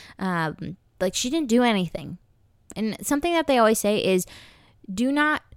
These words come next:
rely on your upline to make you successful." Like, you have to make yourself successful. Network marketing is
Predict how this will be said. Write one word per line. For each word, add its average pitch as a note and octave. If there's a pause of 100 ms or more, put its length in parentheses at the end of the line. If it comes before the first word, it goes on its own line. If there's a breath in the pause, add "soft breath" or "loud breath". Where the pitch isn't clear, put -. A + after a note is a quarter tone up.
(160)
rely G#3
on G3+
your G#3+
upline A#3+
to -
make G3
you F3+
successful." - (300)
Like, F#3
you G#3
have C4+
to B3+
make G#3+
yourself F3
successful. -
Network B3
marketing A#3+
is G3+